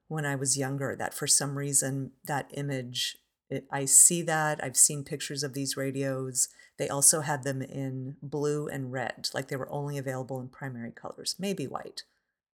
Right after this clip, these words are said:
But it's one of those funny objects that I see and, and I'm immediately taken back to that age when I was playing marbles and running through my sprinkler and riding my bicycle everywhere. And I don't have a whole lot of memories of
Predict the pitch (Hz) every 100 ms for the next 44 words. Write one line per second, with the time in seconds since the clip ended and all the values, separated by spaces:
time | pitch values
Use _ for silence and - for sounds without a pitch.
0 | _ - 175 165 - - - - 170 170
1 | 165 160 156 - - 151 147 143 139 151
2 | - 151 143 135 - 156 143 135 135 -
3 | - 147 139 135 139 143 156 147 - 147
4 | 143 139 135 127 127 123 - - - 135
5 | 127 123 120 - 160 139 - 147 143 135
6 | - 139 120 123 117 117 - - - _
7 | _ - - 143 135 127 127 131 - 170
8 | 170 151 151 143 139 - - 135 131 143
9 | 180 160 170 156 143 - - 143 135 143
10 | 135 135 131 127 139 139 139 131 123 120
11 | - 143 135 131 131 127 127 127 123 120
12 | - _ _ - 160 151 143 151 151 160
13 | - - - 175 170 - - - - 220
14 | 233 220 190 185 - 185 214 160 143 139
15 | 147 135